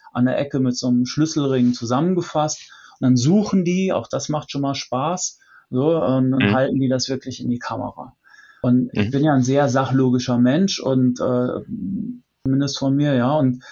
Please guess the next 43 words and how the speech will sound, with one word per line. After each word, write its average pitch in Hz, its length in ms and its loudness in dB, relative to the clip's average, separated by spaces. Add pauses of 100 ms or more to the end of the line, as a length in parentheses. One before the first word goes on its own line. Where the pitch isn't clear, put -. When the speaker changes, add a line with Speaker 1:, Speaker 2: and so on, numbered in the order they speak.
(180)
Speaker 1:
stehe 135 260 -2
nicht 151 180 0
so 160 300 2
sehr 139 240 2
auf 131 120 -2
Spielereien, 139 800 0
aber 131 360 2
gerade 143 360 0
dieses 131 360 -2
Spielerische 147 800 2
und 123 200 2
mit - 80 -2
einer 127 160 -2
schönen 135 340 2
Grafik 127 640 0 (380)
zu - 140 -4
Speaker 2:
Mhm. - 40 -4
Speaker 1:
arbeiten, 120 640 0
die 127 80 0
die 123 160 2
Teams 165 380 0
selber 139 320 2
entwickeln 127 480 2
und 120 120 2
eigene 123 320 2
Karten 127 380 -2
entwickeln, 120 720 0 (420)
ähm, 123 480 2
schafft 135 340 -4
die 113 100 -2
Akzeptanz 131 560 -2
und 131 80 0
dann 127 160 2
sind 123 100 4
wir 120 100 4
beim 113 180 -2
Ritual, 113 580 -6
was, - 260 -8 (300)
was 117 180 -8
wir 127 60 -6
gerade 110 260 -6
Speaker 2:
Ja. 113 100 4
Speaker 1:
besprochen - 280 -4